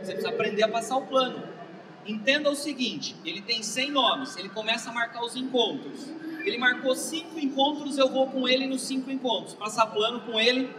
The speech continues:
certinho ali, fazer o que tem que ser feito. E eu sei que você tá pensando assim, "Wilton, mas espera um pouco. Eu vou chegar na mesa onde tá o amigo dele?" Vai. Todos vocês, em algum momento da vida, várias vezes, chegaram em alguma mesa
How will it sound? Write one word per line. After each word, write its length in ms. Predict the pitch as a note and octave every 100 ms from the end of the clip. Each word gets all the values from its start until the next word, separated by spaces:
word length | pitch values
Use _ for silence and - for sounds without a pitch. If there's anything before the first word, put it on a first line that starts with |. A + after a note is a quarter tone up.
| - -
certinho 560 | - A#3+ C4 - B3 B3+
ali, 200 | B3 A#3+
fazer 240 | A#3+ B3
o 60 | A3
que 40 |
tem 100 | B3
que 60 | -
ser 180 | C4
feito. 320 | G#3+ G#3 - - - - A#3
E 40 |
eu 40 | C#4+
sei 160 | A3+
que 60 | A#3
você 80 | B3
tá 100 | C4+
pensando 360 | C#4 C#4 C#4+
assim, 240 | C#4 C#4 C#4
"Wilton, 240 | D4 C#4
mas 160 | C#4 -
espera 200 | D4 D4
um 40 |
pouco. 420 | A#3+ F#3+ - - - - -
Eu 140 | A#3+
vou 100 | C#4
chegar 320 | - D4 C4
na 160 | C4+ D4+
mesa 480 | B3+ G3+ C4+ B3+ G3+
onde 220 | A3 G3+
tá 100 | G3+
o 80 | A#3+
amigo 360 | G#3 C4+ -
dele?" 420 | F3+ G#3+ C4 - -
Vai. 320 | D4 C4+ D#4 - - - - - -
Todos 480 | B3 D4+ F4 E4+ C#4
vocês, 680 | D4+ - G#3 F#3 G#3 - -
em 60 | G3+
algum 240 | G3 A#3+
momento 400 | C#4 B3 B3+ -
da 100 | A3
vida, 300 | G#3 G#3 G#3
várias 480 | F#3+ A3 C#4+ C4 F3+
vezes, 440 | F#3 G#3 G#3 A#3+ - - -
chegaram 540 | A3 G#3 G#3 G#3 G3
em 100 | G3
alguma 460 | F#3+ G3 D4+ D4 B3+
mesa 560 | G3 G3+ G3+ B3 C4